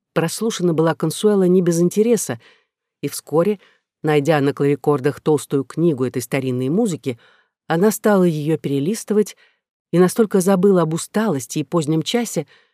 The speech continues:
что попросила капеллана сыграть ей с прекрасной его тонкой и широкой манерой несколько пьес, поразивших её ум и взоры. Капеллан был крайне польщён, что его так слушают. Музыка, которую он знал, была уже не в моде,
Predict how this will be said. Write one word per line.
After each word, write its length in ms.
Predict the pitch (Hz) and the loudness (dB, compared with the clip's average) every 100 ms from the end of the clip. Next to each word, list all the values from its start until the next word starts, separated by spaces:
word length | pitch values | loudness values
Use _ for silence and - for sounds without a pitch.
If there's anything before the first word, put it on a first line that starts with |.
| _ | _
что 200 | - 196 | -4 -2
попросила 500 | 202 190 202 - 233 | 0 0 0 2 0
капеллана 480 | 214 190 220 233 214 | 2 0 2 4 2
сыграть 440 | - 175 220 220 | 2 0 0 2
ей 240 | 214 214 190 _ _ _ | 2 2 0 _ _ _
с 140 | - | -6
прекрасной 600 | - 190 - 226 - 165 | 0 2 2 0 0 -2
его 220 | 147 151 | 0 -2
тонкой 500 | 151 - 196 185 156 | -2 0 2 2 0
и 40 | 139 | -2
широкой 420 | - 156 151 151 | 0 0 0 0
манерой 500 | 147 160 196 226 190 | 0 2 2 4 2
несколько 520 | 165 202 - 196 220 | 2 0 0 -2 -2
пьес, 460 | - 214 190 123 - _ _ _ - | -4 -2 -2 -2 -8 _ _ _ -2
поразивших 720 | 175 170 139 214 - 143 - | 0 2 0 -6 -2 -2 -2
её 340 | 156 156 160 - | -4 -2 -2 -2
ум 240 | 180 180 | -2 0
и 160 | 175 175 | -2 -6
взоры. 520 | 156 131 139 123 117 - _ _ _ _ _ _ _ _ _ _ | -10 -4 -4 -4 -10 -16 _ _ _ _ _ _ _ _ _ _
Капеллан 480 | - 135 135 139 139 | -10 -6 -2 -2 0
был 180 | 135 135 | 0 0
крайне 440 | - 135 135 131 | -2 -2 -2 -2
польщён, 480 | 131 131 120 - 123 | -4 -6 -6 -6 -6
что 180 | 117 - | -6 -6
его 240 | 123 127 | -6 -6
так 220 | 123 113 - | -8 -10 -10
слушают. 600 | - 120 120 127 - - _ _ _ _ _ _ _ _ _ - | -10 -10 -10 -12 -14 -18 _ _ _ _ _ _ _ _ _ 0
Музыка, 560 | 160 180 151 127 127 | 6 6 6 0 -6
которую 380 | 117 135 143 135 | -8 -6 -4 -2
он 100 | 139 | -2
знал, 420 | 123 131 170 165 | -2 0 2 2
была 280 | 139 143 143 | 0 0 0
уже 200 | 147 139 | 0 2
не 200 | 147 151 | 0 0
в 120 | 139 | 0
моде, 440 | 160 247 214 135 | 0 0 2 0